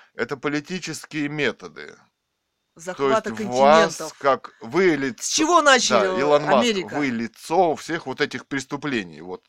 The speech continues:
Speaker 1: сейчас, в двадцать первом
Speaker 2: Вы
Speaker 1: веке,
Speaker 2: понимаете?
Speaker 1: и в две тысячи двадцать втором году мы записываем этот,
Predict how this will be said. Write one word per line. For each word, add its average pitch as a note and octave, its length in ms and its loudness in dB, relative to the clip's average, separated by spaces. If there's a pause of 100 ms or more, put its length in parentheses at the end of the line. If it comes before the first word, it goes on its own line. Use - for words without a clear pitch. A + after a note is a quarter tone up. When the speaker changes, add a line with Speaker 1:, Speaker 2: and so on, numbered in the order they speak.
Speaker 1:
сейчас, E3+ 480 2
в G2 40 -20
двадцать A#2 320 -2
первом A2+ 240 -4
Speaker 2:
Вы A2 40 -6
Speaker 1:
веке, D3 140 -2
Speaker 2:
понимаете? A3+ 640 -4
Speaker 1:
и C3+ 120 -2
в B2+ 80 -6
две C#3+ 140 0
тысячи E3+ 320 -4
двадцать C3+ 320 -2
втором C3 280 -2
году A2 220 -2
мы F#2+ 140 -14
записываем F2+ 540 -14
этот, E2 220 -18